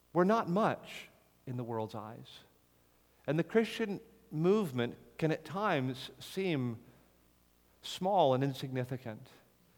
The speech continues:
It could seem like we're up against so much. It could seem like the world is so great and so hostile. It could seem like Satan is gaining ground. It could seem like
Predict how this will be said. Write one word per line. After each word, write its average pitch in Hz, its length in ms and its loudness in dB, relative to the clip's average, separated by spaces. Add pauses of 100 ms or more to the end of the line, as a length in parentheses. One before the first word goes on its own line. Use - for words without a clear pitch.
(300)
It 170 100 2
could 165 120 4
seem 233 260 0
like 202 160 4
we're 170 120 6
up 185 160 8
against 147 320 2
so 202 180 0
much. 131 340 2
It 143 40 -4
could 156 160 -6
seem 196 160 -2
like 165 160 -2
the 156 80 0
world 165 340 4
is 151 100 -2
so - 160 -6
great 131 460 -2
and 127 140 -10
so 127 180 -8 (240)
hostile. 139 600 -2
It - 80 -12
could 139 100 -6
seem 185 300 0
like 147 180 2
Satan 170 600 0
is 110 120 -4
gaining 175 440 4
ground. 131 500 4
It - 80 -8
could 147 140 -8
seem 190 320 0
like 143 220 6